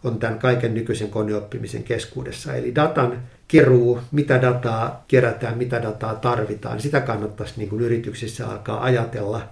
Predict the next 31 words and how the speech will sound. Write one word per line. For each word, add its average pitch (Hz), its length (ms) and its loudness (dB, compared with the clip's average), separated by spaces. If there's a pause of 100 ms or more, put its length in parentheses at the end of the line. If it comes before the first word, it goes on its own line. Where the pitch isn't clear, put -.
miten 143 280 4
kerätä 120 340 4
hyvälaatuista 107 760 -2
dataa, 113 340 -4
jotta 120 280 -8
siitä 120 280 -8
voidaan 107 280 -8
tehdä 101 260 -8
fiksuja 127 380 -6
juttuja. - 400 -8 (160)
Toinen 170 280 6
havainto 135 460 2
on 123 100 6
ehkä 120 180 -2
se, 131 320 4
niin 120 100 -4
kuin 113 100 -2
sanoin, 120 320 0
että 127 220 0
viisi 135 200 2
prosenttia 107 540 -4
tuommoista 107 400 -6
tekoälyjärjestelmästä 113 1160 -4
on 117 100 -10
sitä - 180 -14 (200)
koneoppimiskoodia. 120 1040 2 (160)
Ää, 127 360 -6
pitää 135 260 4
ajatella 127 440 4
tämmöisiä 117 460 -2
järjestelmäkokonaisuuksia 123 1600 0